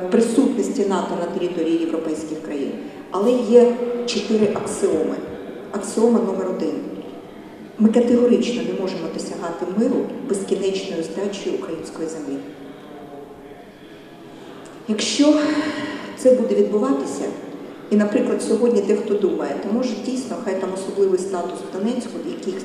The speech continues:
території, а, але це буде мир. А де гарантія, що коли вони нарізали собі Крим,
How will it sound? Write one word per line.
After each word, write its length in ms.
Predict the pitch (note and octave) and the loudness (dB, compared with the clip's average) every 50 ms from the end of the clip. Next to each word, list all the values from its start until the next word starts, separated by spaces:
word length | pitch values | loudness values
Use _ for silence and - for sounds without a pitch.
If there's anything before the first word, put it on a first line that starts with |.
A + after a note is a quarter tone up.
| - - | -8 -6
території, 640 | - E3+ F3 F3+ - - B3+ B3+ B3 A#3 A#3 A#3+ - - - - - - - - - - | -4 -4 -4 -4 -2 -2 -2 0 0 0 -2 -2 -4 -8 -10 -10 -10 -10 -12 -10 -8 -6
а, 40 | F#3 F#3 F#3+ - | -6 -6 -4 -2
але 180 | G3 G3+ G#3+ G3+ | 0 0 0 0
це 100 | - - | -2 -2
буде 220 | - G3 F#3 F#3+ F#3 F3 F3+ | -4 -2 -2 -2 -2 -2 -2
мир. 160 | F3 D#3+ D3+ - - - - - - - - | -2 -4 -4 -4 -6 -8 -10 -10 -12 -10 -10
А 60 | - | -4
де 100 | A#3+ C4+ | 0 0
гарантія, 580 | C#4 C#4+ C#4+ - B3 A3 - - - - - - - - - - - - - - - - - - - - - - - | 0 2 0 0 0 -2 -2 -4 -4 -6 -8 -8 -8 -10 -10 -12 -14 -14 -14 -16 -16 -16 -16 -16 -16 -16 -16 -16 -12
що 180 | - - - - - - | -10 -4 -2 -2 2 4
коли 180 | A#3+ A#3 A#3+ | 6 6 8
вони 220 | A#3 A3 G#3+ G#3+ G#3+ | 8 6 6 6 6
нарізали 460 | G#3 A3 - - - G#3+ G3 F#3+ F#3+ | 6 6 6 6 6 6 6 6 6
собі 260 | - - - - - | 4 2 2 4 4
Крим, 480 | - - - G3 G#3 G#3+ - - - | 4 4 4 4 4 4 4 2 -2